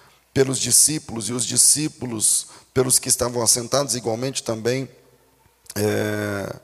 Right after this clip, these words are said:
os peixes, é, quanto eles quis-, queriam.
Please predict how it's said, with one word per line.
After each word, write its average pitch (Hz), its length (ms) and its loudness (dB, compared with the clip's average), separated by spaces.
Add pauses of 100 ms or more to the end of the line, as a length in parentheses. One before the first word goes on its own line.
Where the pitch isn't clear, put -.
(440)
os 120 180 2
peixes, - 1000 0 (1080)
é, 92 420 -4 (280)
quanto 135 640 0 (220)
eles 117 300 2
quis-, - 560 -6
queriam. 107 440 -4